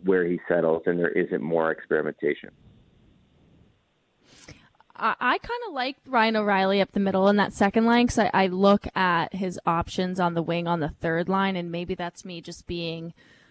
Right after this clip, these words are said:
Speaker 2: a bit skeptical of what a third line of Pierre Engvall, Ryan O'Reilly, and Kerfoot.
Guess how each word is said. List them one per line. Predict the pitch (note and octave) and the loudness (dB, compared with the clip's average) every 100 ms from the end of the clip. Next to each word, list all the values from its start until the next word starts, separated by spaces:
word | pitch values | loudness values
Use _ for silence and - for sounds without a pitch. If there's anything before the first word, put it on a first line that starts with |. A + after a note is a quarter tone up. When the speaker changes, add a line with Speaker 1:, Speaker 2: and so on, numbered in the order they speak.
| _ | _
Speaker 2:
a | F#3+ | -6
bit | F#3+ F3+ _ _ | -2 -4 _ _
skeptical | - - - G#3 F#3 - F#3 - F3 F3 F3 - | -12 -10 -6 -6 -6 -8 -12 -6 -4 -4 -4 -4
of | E3+ E3+ E3+ E3+ - - | -2 -2 -4 -8 -18 -18
what | - F#3+ F#3+ E3+ | -12 -6 -4 -4
a | |
third | F3 G3+ G3 F3+ | -4 0 2 2
line | F#3+ F3+ F3+ F3+ | 2 2 2 2
of | F3 E3 D#3+ F3 - | 4 4 4 -2 -12
Pierre | - - F#3 F3+ | -10 -6 -4 -4
Engvall, | - E3+ F3 F3 F3 F3 F3 | -4 -8 -10 -6 -2 -2 -2
Ryan | E3+ E3 E3+ | -2 -4 -6
O'Reilly, | D#3+ D#3 D#3+ D#3+ E3+ E3 | -6 -8 -8 -10 -10 -12
and | D#3 - | -14 -14
Kerfoot. | - G3 G3+ - A#3+ B3 | -6 -4 -4 -2 0 -2